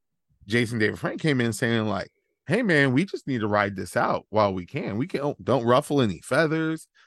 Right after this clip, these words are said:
We got a good thing going. Eventually, they're gonna have to get us in sag and treat us right and all this, but we just need to ride it out right now." And Austin Saint John has said, like, yeah, he went to David Yost and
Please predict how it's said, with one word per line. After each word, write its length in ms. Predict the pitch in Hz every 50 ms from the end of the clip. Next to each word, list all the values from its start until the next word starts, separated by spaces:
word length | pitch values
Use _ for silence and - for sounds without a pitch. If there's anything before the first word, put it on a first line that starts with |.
| _ _ _ _ - - -
We 100 | 135 156
got 180 | 160 127 101 107
a 40 |
good 240 | 107 98 110 101 -
thing 240 | - 101 90 95 98
going. 500 | 101 123 143 170 196 190 185 190 180 - _ -
Eventually, 460 | 127 117 101 139 208 277 - 165 147
they're 140 | 131 151 180
gonna 260 | 143 117 156 240 240
have 240 | 101 113 110 110 -
to 100 | - 117
get 240 | 107 101 95 113 107
us 180 | 104 101 - -
in 140 | 107 95 95
sag 420 | - - 107 90 98 92 95 98
and 240 | 98 92 90 90 95 - _ _ - - _ _ -
treat 240 | - - 139 127 117
us 160 | 120 110 -
right 260 | - 117 113 104 104
and 120 | 101 104 104
all 240 | 98 98 98 98 98
this, 280 | 104 104 98 95 95
but 160 | - - 101
we 120 | 98 110 139
just 160 | 190 302 170
need 120 | 151 131 110
to 60 | 107
ride 200 | 104 104 95 101
it 80 | 107 135
out 160 | 208 - 110
right 200 | 110 95 - -
now." 320 | 98 95 85 80 67 - _ _ _ _ _ _ _ _ _ _ _ _ _ _ _ _ _ _ _ _ -
And 560 | 117 117 117 110 104 101 104 98 95 90 - _ _ _ _ _ _ _ _ _ _ _ _ _ _ _ -
Austin 320 | 110 117 113 - 131 117
Saint 240 | 98 135 135 120 104
John 220 | 110 113 117 117
has 180 | 104 107 95 -
said, 200 | - 104 98 92
like, 160 | 98 90 85
yeah, 300 | 92 110 123 101 85 - - _ _ _ _
he 220 | - - 107 113
went 380 | 110 98 104 104 113 135 143 - _ _ _ -
to 380 | - 104 95 92 92 92 - - _ _ _ _ _ - 95
David 380 | 87 87 87 101 98 98 95
Yost 440 | 92 92 90 87 101 123 131 - -
and 260 | 92 90 82 85 95